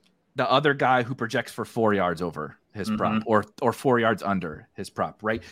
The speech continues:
Speaker 1: You bet that differently. You bet Brees differently because you, your evaluation has said Brees is a different bet than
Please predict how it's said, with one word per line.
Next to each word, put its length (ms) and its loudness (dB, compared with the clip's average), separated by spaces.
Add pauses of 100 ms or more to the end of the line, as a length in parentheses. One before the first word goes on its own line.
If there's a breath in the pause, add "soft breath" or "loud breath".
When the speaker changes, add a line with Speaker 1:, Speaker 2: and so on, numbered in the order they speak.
Speaker 1:
You 140 2
bet 300 2
that 240 -2
differently. 500 -8 (1080 soft breath)
You 140 2
bet 360 2
Brees 420 -4
differently 520 -4
because 280 -6
you, 160 -4
your 200 4
evaluation 640 2
has 140 -8
said 220 -10
Brees 340 -2
is 160 -4
a 100 -2
different 520 -2 (380 soft breath)
bet 380 2 (320 soft breath)
than 440 0